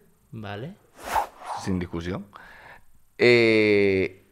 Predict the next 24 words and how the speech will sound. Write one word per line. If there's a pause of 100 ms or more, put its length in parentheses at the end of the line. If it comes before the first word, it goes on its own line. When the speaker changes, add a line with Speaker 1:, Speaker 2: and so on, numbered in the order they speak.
Speaker 2:
y
claro,
ahora
tengo
un
problema
con
mi
orientación
sexual. (440)
Pero
bueno, (160)
pero
vale,
vamos
para
adelante.
Eh,
yo
tendría, (960)
si
acaso,
relaciones
con,